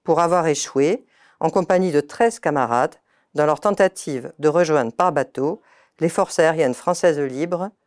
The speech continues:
en Angleterre le treize février mille neuf cent quarante et un. Raccourci,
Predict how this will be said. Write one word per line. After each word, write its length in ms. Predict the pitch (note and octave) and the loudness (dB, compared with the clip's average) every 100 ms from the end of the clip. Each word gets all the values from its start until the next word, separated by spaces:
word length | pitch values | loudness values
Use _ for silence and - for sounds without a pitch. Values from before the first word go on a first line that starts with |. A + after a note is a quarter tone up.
| _ _ | _ _
en 160 | D3+ D#3 | -2 0
Angleterre 720 | C#3+ C3+ C3+ C3 C#3+ F3+ - _ - | 0 -2 -2 0 2 0 -6 _ -14
le 100 | C3 | -14
treize 340 | - F#3+ G3 | -4 -4 -4
février 400 | D#3+ C#3+ C#3 E3 | -8 -6 -4 -4
mille 100 | D3 | -4
neuf 100 | C3+ | -4
cent 140 | - | -6
quarante 340 | D#3 C3+ C3+ C#3 | -6 -6 -6 -8
et 120 | C3 | -10
un. 160 | - - _ _ _ _ _ _ _ _ _ | -10 -18 _ _ _ _ _ _ _ _ _
Raccourci, 720 | C3 D3 C3+ F#3+ - B3+ G3 | -8 -4 -2 -4 -4 -4 -4